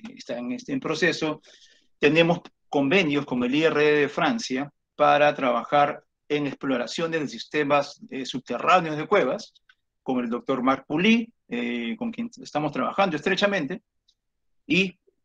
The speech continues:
evaluando esta fauna críptica que hay en, en estos sistemas de caverna, ¿no? Y bueno, ya para ir cerrando mi presentación, eh,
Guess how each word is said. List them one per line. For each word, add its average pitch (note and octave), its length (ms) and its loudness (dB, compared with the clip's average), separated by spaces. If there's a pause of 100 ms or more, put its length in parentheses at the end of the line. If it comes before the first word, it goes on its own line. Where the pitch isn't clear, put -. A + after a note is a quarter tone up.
(100)
evaluando D3 560 2
esta E3 240 0
fauna C#3 1600 -2 (840)
críptica D3+ 600 0
que B2 200 -2
hay C#3+ 360 0
en, C3+ 920 0
en B2 160 -4
estos B2 240 -6
sistemas B2 380 -8
de B2 100 -8
caverna, A2+ 340 -6 (140)
¿no? C#3 100 -18 (720)
Y G3+ 100 4
bueno, F#3 300 6 (400)
ya F#3+ 240 6
para G3 200 10
ir G#3 100 6
cerrando F#3 460 -2
mi E3 120 -6
presentación, C3+ 760 -4 (420)
eh, B2 600 -2